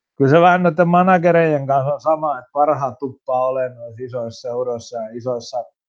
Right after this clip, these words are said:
sarjoissa, että harvoin sieltä.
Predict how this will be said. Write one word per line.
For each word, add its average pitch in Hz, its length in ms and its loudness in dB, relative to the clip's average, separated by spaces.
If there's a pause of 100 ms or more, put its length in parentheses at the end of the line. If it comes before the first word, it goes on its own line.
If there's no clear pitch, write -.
(120)
sarjoissa, 123 760 0
että 104 240 -14 (920)
harvoin 123 440 2
sieltä. 110 320 -4